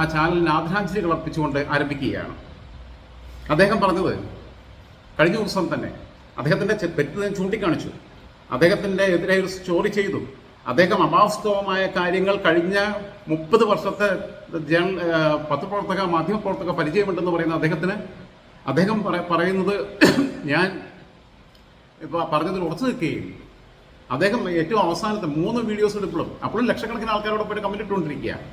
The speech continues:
തെറിവിളിയാണെങ്കിലും അപ്പോഴും അദ്ദേഹത്തിന് പൈസ കിട്ടിക്കൊണ്ടിരിക്കുക, അത് വേറെ കാര്യം. അപ്പ-, പക്ഷേ അത് പൈസ ഉണ്ടാക്കുന്നതിന് കുഴപ്പമില്ല. പക്ഷേ ഇദ്ദേഹം വഴിവിട്ട മാർഗത്തിലൂടെ ഒരുപാട് മനുഷ്യരെ ദ്രോഹിച്ചു എന്നുള്ളതാണ് ഞാൻ പറഞ്ഞിട്ടുള്ളത്. എല്ലാവർക്കും തെറ്റ് പറ്റും, എനിക്ക് പറ്റും, നിങ്ങൾക്കും പറ്റും, എല്ലാവർക്കും പറ്റും. പക്ഷേ ഞാൻ ജീവിതത്തിൽ തെറ്റ് മാത്രമേ ചെയ്യൂ.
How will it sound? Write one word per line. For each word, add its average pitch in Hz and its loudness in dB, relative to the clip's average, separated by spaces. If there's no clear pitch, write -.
തെറിവിളിയാണെങ്കിലും 196 2
അപ്പോഴും 202 0
അദ്ദേഹത്തിന് 202 -2
പൈസ 208 -2
കിട്ടിക്കൊണ്ടിരിക്കുക, 160 -2
അത് 170 -2
വേറെ 185 0
കാര്യം. 95 -4
അപ്പ-, 139 -4
പക്ഷേ 214 0
അത് 165 -4
പൈസ 165 2
ഉണ്ടാക്കുന്നതിന് 202 0
കുഴപ്പമില്ല. 185 0
പക്ഷേ 156 -2
ഇദ്ദേഹം 208 -2
വഴിവിട്ട 226 -4
മാർഗത്തിലൂടെ 202 0
ഒരുപാട് 185 0
മനുഷ്യരെ 175 -2
ദ്രോഹിച്ചു 185 2
എന്നുള്ളതാണ് 156 0
ഞാൻ 123 0
പറഞ്ഞിട്ടുള്ളത്. 107 -8
എല്ലാവർക്കും 202 2
തെറ്റ് 226 0
പറ്റും, 160 0
എനിക്ക് 160 -2
പറ്റും, 202 0
നിങ്ങൾക്കും 185 2
പറ്റും, 196 0
എല്ലാവർക്കും 190 0
പറ്റും. 120 -4
പക്ഷേ 156 0
ഞാൻ 240 4
ജീവിതത്തിൽ 254 -2
തെറ്റ് 175 0
മാത്രമേ 247 4
ചെയ്യൂ. 139 -2